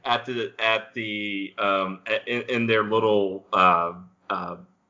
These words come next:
table, and then the screen just blows up. So it's like, there's no way not to notice it unless you're, like, looking at your phone when it happens or something like that.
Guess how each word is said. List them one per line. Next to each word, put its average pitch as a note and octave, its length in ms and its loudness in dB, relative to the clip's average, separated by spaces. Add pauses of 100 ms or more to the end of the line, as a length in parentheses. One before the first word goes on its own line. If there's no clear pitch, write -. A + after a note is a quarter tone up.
table, F2+ 680 0
and F#2 560 2 (160)
then A2+ 220 4
the G#2 100 0
screen A2 320 0
just G2+ 300 0
blows F#2+ 320 4
up. F#2 160 6
So G#2 180 6
it's G2+ 160 2
like, A2 240 6
there's A#2 300 2
no C3+ 180 8
way B2 220 4
not F#2+ 420 2
to - 100 -12
notice F#2 540 -2
it F2 120 -4
unless F2+ 300 -4
you're, F2+ 100 -2
like, F2+ 220 -4
looking G2+ 280 0
at F2+ 180 0
your F#2+ 80 2
phone F#2 380 0
when E2+ 120 -8
it F2 120 -6
happens F2 500 -4
or E2 80 -14
something E2+ 340 -12
like E2+ 220 -12
that. - 380 -16